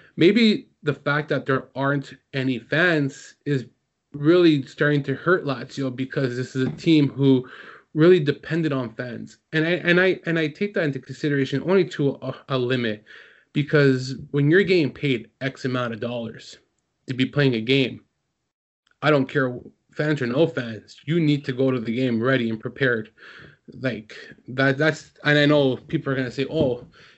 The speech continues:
easier said than done," but I, I just think that when you're, when you're making five million a year, three million a year, there's no excuses. That should be the motivation for you, especially, uh, aside from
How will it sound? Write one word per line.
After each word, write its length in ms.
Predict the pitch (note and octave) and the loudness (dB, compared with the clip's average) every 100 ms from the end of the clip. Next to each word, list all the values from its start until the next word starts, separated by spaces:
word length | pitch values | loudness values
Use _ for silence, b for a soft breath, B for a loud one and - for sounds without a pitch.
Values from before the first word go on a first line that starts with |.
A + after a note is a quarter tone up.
| b | b
easier 300 | F3 D#3 C#3+ | -6 -4 -2
said 200 | C3+ D3 | -2 -2
than 140 | B2+ B2+ | -2 -4
done," 300 | F#3 E3+ D3+ | -2 0 0
but 320 | C3 - - _ _ - | 2 0 -2 _ _ -12
I, 340 | C3+ B2 B2+ | -10 -8 -4
I 60 | C3 | -4
just 200 | B2 - | -6 -8
think 160 | B2+ A#2 | -8 -6
that 100 | B2 | -4
when 140 | B2 | 0
you're, 260 | C3 B2+ B B B B | 2 2 B B B B
when 160 | C#3 C#3 | 2 4
you're 120 | D#3 | 4
making 600 | C#3+ C#3+ C#3 C3+ A#2+ A#2 _ _ _ _ _ _ | 2 0 0 -2 -2 -10 _ _ _ _ _ _
five 320 | - D3 C3 | 0 2 4
million 220 | C#3 C3+ | 2 2
a 60 | A#2+ | 0
year, 320 | C3+ B2+ - - | 2 2 0 -6
three 140 | - D#3 | 2 4
million 260 | D3 C3+ | 6 4
a 40 | A#2 | 2
year, 380 | A#2+ C#3 A#2 - | 2 2 0 -2
there's 180 | D#3+ D3 | 0 4
no 100 | D3 | 2
excuses. 600 | A#2 - D3+ D#3 A#2 A2 | 0 2 2 2 -2 -4
That 220 | D3+ D3+ | 2 2
should 160 | D3+ B2+ | 0 0
be 80 | C#3 | 2
the 100 | B2+ | 2
motivation 640 | C3 B2+ A2 C3+ C#3+ B2 | 2 0 2 0 0 -4
for 120 | A2 A#2+ | -6 0
you, 360 | D3 C3+ A#2+ B B B B - | 4 4 2 B B B B -20
especially, 580 | - D#3 D#3 D3+ B2+ - - | -2 2 2 2 -2 -6 -10
uh, 100 | C3+ | -2
aside 360 | D3 - F3+ F3 | 0 4 4 4
from 160 | C3+ | 0